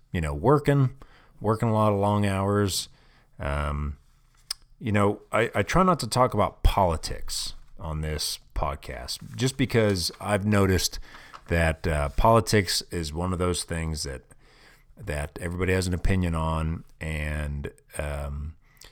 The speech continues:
it's, it's hard to kinda give your point of view without somebody just being on team red or team blue, fucking blowing up. No one wants to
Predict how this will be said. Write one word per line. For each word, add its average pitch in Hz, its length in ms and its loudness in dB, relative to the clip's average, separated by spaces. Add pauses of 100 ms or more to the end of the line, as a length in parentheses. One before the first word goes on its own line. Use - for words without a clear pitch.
(680)
it's, 107 260 -2
it's 110 180 0
hard 131 320 8
to 113 120 4
kinda 98 400 2
give 92 280 0
your 87 420 2
point 101 440 2
of 85 80 0
view 82 580 2
without 80 560 -2
somebody 92 460 0
just 80 260 -4
being 85 200 0
on 76 120 -2
team 98 540 0
red 82 400 0
or 78 80 -2
team 87 320 0
blue, 76 600 -2
fucking 76 320 -6
blowing 73 340 -2
up. 69 320 -6 (180)
No 107 300 -2
one 123 180 6
wants 113 200 4
to 85 200 -2